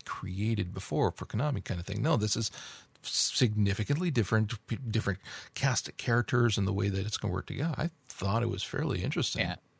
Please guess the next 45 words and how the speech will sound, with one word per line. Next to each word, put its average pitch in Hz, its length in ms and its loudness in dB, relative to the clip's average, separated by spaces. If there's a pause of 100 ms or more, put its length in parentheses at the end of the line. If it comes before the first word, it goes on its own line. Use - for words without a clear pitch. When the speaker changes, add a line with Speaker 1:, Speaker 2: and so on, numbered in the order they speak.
(240)
Speaker 2:
Down 131 180 4
in 160 60 2
the 160 100 0
F 147 160 0
A 131 80 2
Q, 120 300 4
it's 101 120 0
summed 110 300 2
up 110 160 -2
perfectly 101 600 -2
with 92 220 0
one 101 140 4
of 110 60 4
the 123 60 2
question 104 420 0
being, 95 400 0 (140)
"Where's 90 460 2
Dracula?" 95 560 -2 (540)
And 101 260 2
the - 80 0
answer 110 260 2
is 104 120 2
Dracula 127 460 2
is 135 140 -2
part 117 280 -2
of 95 100 -6
a 95 60 0
different 90 460 -2
legacy. - 580 -2
Bloodstained 123 580 2
is 104 100 2
a 98 60 2
new 98 260 4
project, 95 540 0
and - 160 -6
Iga 113 260 2
is 104 120 0
excited 104 400 0
to 104 80 -2
use 98 180 0
it 110 80 -2
to - 100 -8
introduce 98 440 0
new 101 180 2
enemies. 90 580 -2